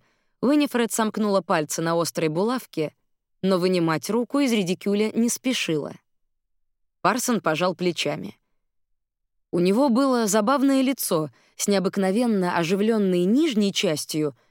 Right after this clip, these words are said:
и совершенно неподвижной верхней. Он усердно скрывал собственный возраст, помадил густые чёрные усы и волосы, пряча седину, всегда широко раскрывал маленькие карие глаза, чтобы на лбу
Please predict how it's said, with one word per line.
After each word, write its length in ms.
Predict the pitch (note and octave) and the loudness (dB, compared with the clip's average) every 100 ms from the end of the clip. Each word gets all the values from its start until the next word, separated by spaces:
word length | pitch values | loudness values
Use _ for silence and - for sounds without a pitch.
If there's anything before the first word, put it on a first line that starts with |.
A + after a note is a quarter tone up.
| - | -6
и 120 | E3+ | -2
совершенно 600 | E3+ E3 D3+ - G#3 C4 | 0 0 -2 0 2 2
неподвижной 840 | B3 F3+ E3+ D#3 F#3 E3+ F3+ E3+ D#3 | 2 0 -2 -2 -2 -2 -2 -2 -2
верхней. 680 | D3+ D3 - C#3+ - - _ _ _ _ _ _ _ _ _ _ _ _ - | -4 -4 -6 -14 -14 -18 _ _ _ _ _ _ _ _ _ _ _ _ -4
Он 140 | G3 | 0
усердно 460 | A3 - C#4 F#3 F3+ | 2 2 0 0 -4
скрывал 400 | - - G#3 G3+ | -2 -2 0 -2
собственный 540 | - G3 - F3+ F#3+ | -2 -4 -4 -4 -2
возраст, 560 | G#3+ G3+ C#3 - - _ _ _ _ _ - | 0 -2 -4 -8 -12 _ _ _ _ _ -2
помадил 440 | G3+ B3 C#4 F#3 | 0 2 2 0
густые 420 | E3 E3+ - F3+ D3+ | 0 -2 0 0 0
чёрные 400 | F3+ E3 D#3 D3+ | -2 -2 0 0
усы 420 | D#3 - F#3 D#3 | -2 -2 -2 -2
и 100 | D3 | -2
волосы, 640 | D#3 A#3+ A3+ - G3+ F3 _ _ - | 0 0 0 -2 -2 -4 _ _ -2
пряча 340 | G#3 G3+ - | 0 2 0
седину, 580 | F#3 G#3 F#3 F#3+ F#3 D#3+ _ _ _ _ - | -2 0 0 0 -2 -4 _ _ _ _ -4
всегда 360 | A3 A#3 C#4 | 0 2 2
широко 400 | B3 F3+ E3+ F#3 | 0 0 0 0
раскрывал 480 | E3 - F3+ E3+ D#3+ | -2 -2 -2 0 0
маленькие 540 | D#3+ E3 D#3+ D3+ D#3+ | 2 0 -2 -2 -4
карие 300 | D3 E3 D#3 | -2 -2 -2
глаза, 500 | D3+ D#3 D3+ D3+ A3+ G#3+ _ | -2 -2 -2 -2 -4 -6 _
чтобы 320 | - - F3 F3+ | -10 -4 -2 2
на 160 | E3+ | 2
лбу 360 | E3 D#3 B3 | 0 0 -2